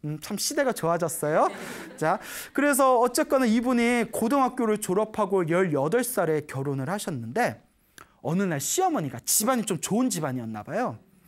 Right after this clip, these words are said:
시어머니가 딱 부르더랍니다. 시어머니가 부르더니 "내가 너한테 할 얘기가 있다. 유언이라고 생각하고 잘 들어더라. 우리 집안은 대대손손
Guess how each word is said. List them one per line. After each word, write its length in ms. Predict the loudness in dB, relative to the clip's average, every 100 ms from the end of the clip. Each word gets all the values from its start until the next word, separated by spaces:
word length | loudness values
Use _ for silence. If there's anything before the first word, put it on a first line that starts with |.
| -18 -18 -4
시어머니가 580 | 2 4 4 4 2 0
딱 180 | -4
부르더랍니다. 800 | -2 -2 0 0 -4 -8 -10 -12 -14 _ -12
시어머니가 440 | -6 -4 -4 -4
부르더니 560 | -6 -8 -6 -2 -2 -4 _ _ _ -20 -20 -6
"내가 260 | 0 2 2
너한테 380 | 4 2 2 -2
할 300 | 2 4 6
얘기가 280 | 4 0 0
있다. 420 | -2 -4 -4 -6 _ _ _ _ -12
유언이라고 800 | -4 2 4 4 4 4 2 2
생각하고 520 | 0 0 -2 -2 -4 -4
잘 200 | -6 -6
들어더라. 640 | -6 -6 -4 -6 -10 -12 _ _ _ _ _ -20 _ _ -2
우리 380 | 2 4 4
집안은 600 | 2 2 4 4 2 0
대대손손 880 | -2 -2 2 2 0 -2 -2 0 -2